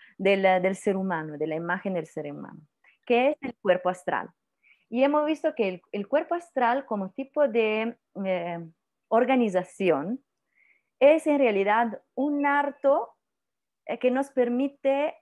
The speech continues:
eh, ¿cómo decir? Que hace la conexión entre dos mundos. El mundo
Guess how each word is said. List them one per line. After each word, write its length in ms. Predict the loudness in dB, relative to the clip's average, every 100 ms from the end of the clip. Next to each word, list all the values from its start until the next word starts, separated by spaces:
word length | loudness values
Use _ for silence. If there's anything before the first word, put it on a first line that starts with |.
| _ -10
eh, 800 | -6 -2 -2 -2 -4 -8 -8 -8
¿cómo 240 | -4 0 2
decir? 640 | 0 -2 -2 0 2 0 -2 _ _
Que 80 | 2
hace 200 | 4 4
la 200 | 2 0
conexión 920 | -2 0 2 0 -2 -4 2 4 2 -2 -2
entre 380 | 0 2 2 2 2
dos 320 | 2 2 2
mundos. 680 | 0 0 -2 -6 -8 -12 _ _ _ _ _ _ _ -4
El 240 | 0 0
mundo 600 | 2 2 2 4 6 6